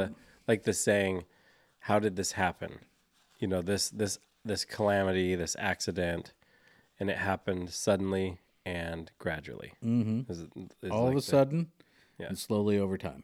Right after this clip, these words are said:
Speaker 2: Yeah.
Speaker 1: Yeah.
Speaker 2: And, and I think that's, like, when I listen to people who would, you know, we would, we would all agree, okay, they're a survival expert or somebody that we'd listen to.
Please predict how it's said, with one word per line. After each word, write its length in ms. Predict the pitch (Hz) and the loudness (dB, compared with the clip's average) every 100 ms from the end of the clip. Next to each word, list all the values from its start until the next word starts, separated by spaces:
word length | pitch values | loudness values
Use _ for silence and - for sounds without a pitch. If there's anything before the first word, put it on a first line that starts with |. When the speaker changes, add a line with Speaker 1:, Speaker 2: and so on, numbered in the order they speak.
| - | -12
Speaker 2:
Yeah. 200 | 92 - _ | -10 -10 _
Speaker 1:
Yeah. 180 | 80 - - - - - _ | -12 -12 -18 -20 -20 -20 _
Speaker 2:
And, 380 | 120 110 101 98 - | 6 8 6 2 0
and 100 | 127 | 8
I 80 | 131 | 8
think 300 | 127 143 104 | 10 6 6
that's, 360 | 113 117 - - - | 6 6 2 -8 -8
like, 160 | 113 - | -4 2
when 140 | 113 | 4
I 160 | 113 113 | 8 8
listen 400 | 110 107 110 101 | 6 4 0 -2
to 220 | - 110 | -2 -2
people 800 | - 104 98 - 101 98 98 92 _ - - _ | -2 -2 -2 0 2 4 2 0 _ -20 -20 _
who 340 | - 120 113 110 - | 4 6 6 4 -4
would, 640 | 135 113 139 160 156 143 - 117 101 | -2 6 12 12 12 10 0 -8 -6
you 160 | 139 117 | 0 2
know, 320 | 101 101 113 | 4 2 0
we 240 | 120 117 127 | 0 4 6
would, 260 | 113 117 | 4 2
we 120 | 123 | 4
would 120 | 117 107 | 6 8
all 180 | 104 110 | 6 6
agree, 540 | 95 101 104 107 - - | 4 4 4 2 -4 -12
okay, 360 | 98 104 92 87 _ 101 | -6 -4 -4 -6 _ -8
they're 300 | 95 95 104 | -2 0 2
a 240 | 98 95 - _ _ _ _ _ _ _ _ - | 2 0 -8 _ _ _ _ _ _ _ _ -10
survival 480 | - 104 101 98 95 | -2 4 4 6 4
expert 580 | 95 - 104 95 92 - | 0 -2 0 2 0 -4
or 440 | 92 90 87 85 | -6 -6 -6 -8
somebody 300 | 92 110 101 | -4 0 0
that 100 | 92 | 0
we'd 200 | 87 90 | -2 -4
listen 240 | 87 - 90 | -4 -6 -6
to. 200 | 87 | -6